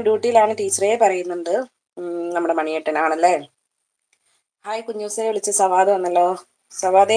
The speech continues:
ഹായ് ഡാ, ലൈവിലേക്ക് സ്വാഗതം. ഗുഡ് മോർണിംഗ്, എന്താ വിശേഷം, സുഖാണോ? ഫുഡ് കഴിച്ചോ, ചായ കുടിച്ചോ?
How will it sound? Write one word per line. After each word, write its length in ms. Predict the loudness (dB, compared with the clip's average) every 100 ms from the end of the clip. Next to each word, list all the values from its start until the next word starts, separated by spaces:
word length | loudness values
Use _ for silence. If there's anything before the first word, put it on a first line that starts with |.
| 2
ഹായ് 200 | 2 2
ഡാ, 60 | 2
ലൈവിലേക്ക് 380 | -2 -4 -6 -4 -4
സ്വാഗതം. 380 | -2 -4 -4 -8 -8
ഗുഡ് 200 | -10 -6 -4
മോർണിംഗ്, 260 | -4 -4 -6
എന്താ 180 | 0 0
വിശേഷം, 320 | 0 -4 -8 -12 -10
സുഖാണോ? 380 | -4 -2 -2 -4 -4
ഫുഡ് 120 | 0
കഴിച്ചോ, 260 | 0 -2 -4 -2
ചായ 100 | -2
കുടിച്ചോ? 240 | -2 -6